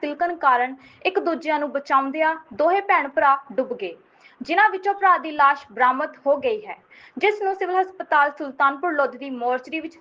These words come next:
ਰਖਵਾ ਦਿੱਤਾ ਗਿਆ ਹੈ। ਮ੍ਰਿਤਕ ਦੀ ਪਹਿਚਾਣ ਪੱਪੂ ਪੈਂਤੀ ਪੁੱਤਰ ਜੋਗਿੰਦਰਪਾਲ ਵਾਸੀ ਸੁਲਤਾਨਪੁਰ ਰੂਰਲ ਦੇ ਰੂਪ ਵਿੱਚ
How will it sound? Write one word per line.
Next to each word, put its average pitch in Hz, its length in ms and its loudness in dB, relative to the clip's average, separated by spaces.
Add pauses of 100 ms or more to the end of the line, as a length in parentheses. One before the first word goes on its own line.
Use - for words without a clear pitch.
ਰਖਵਾ 247 360 0
ਦਿੱਤਾ 226 280 0
ਗਿਆ 202 280 -6
ਹੈ। 180 180 -12 (460)
ਮ੍ਰਿਤਕ 349 320 0
ਦੀ 381 100 2
ਪਹਿਚਾਣ 339 600 2
ਪੱਪੂ 320 400 -4 (100)
ਪੈਂਤੀ 320 340 0
ਪੁੱਤਰ 302 400 -4 (100)
ਜੋਗਿੰਦਰਪਾਲ 320 720 0
ਵਾਸੀ 277 440 0 (100)
ਸੁਲਤਾਨਪੁਰ 320 680 0 (1080)
ਰੂਰਲ 381 520 8 (260)
ਦੇ 294 120 4
ਰੂਪ 370 260 0
ਵਿੱਚ 370 260 -6